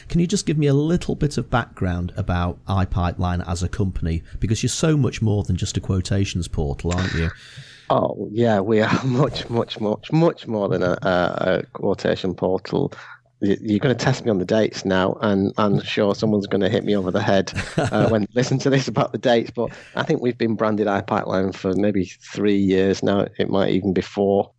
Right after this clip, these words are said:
Speaker 2: uh, from the older Shore Web days where we were just a portal.
Speaker 1: Mm-hmm.
Speaker 2: Uh, well, but the change the organisation's been through in that period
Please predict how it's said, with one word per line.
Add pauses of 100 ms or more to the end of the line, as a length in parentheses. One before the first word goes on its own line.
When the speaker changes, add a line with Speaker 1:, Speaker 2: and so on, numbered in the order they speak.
Speaker 2:
uh,
from
the
older
Shore
Web
days
where
we
were (200)
just
a (280)
portal.
Speaker 1:
Mm-hmm.
Speaker 2:
Uh, (240)
well,
but
the
change
the
organisation's
been
through (500)
in
that
period